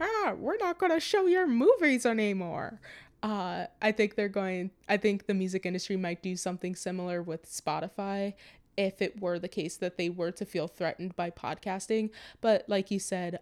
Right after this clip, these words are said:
um, there's just so much music out there that it's really hard to, um, supplement that with podcasting in that sense. So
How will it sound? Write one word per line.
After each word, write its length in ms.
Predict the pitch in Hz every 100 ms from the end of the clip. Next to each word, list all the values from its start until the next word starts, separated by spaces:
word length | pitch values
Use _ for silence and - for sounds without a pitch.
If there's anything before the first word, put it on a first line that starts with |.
| -
um, 460 | 190 170 165 190 - -
there's 260 | 208 208
just 220 | - 202 -
so 200 | 190 190
much 340 | 196 190 -
music 340 | 190 175 202
out 160 | 202 202
there 160 | 208 208
that 160 | 180
it's 220 | 160 - -
really 260 | 190 190 175
hard 600 | 165 - 160 170 180 180 - - - _
to, 640 | - 202 185 175 170 151 - - -
um, 480 | 190 - - - - _ - -
supplement 640 | - - 170 196 190 196
that 240 | 202 202 -
with 340 | 175 - - -
podcasting 800 | 220 208 240 220 - 220 220 214 - _ _ -
in 220 | 190 180
that 260 | 156 -
sense. 500 | - 226 226 220 - - - - -
So 440 | - 202 170 -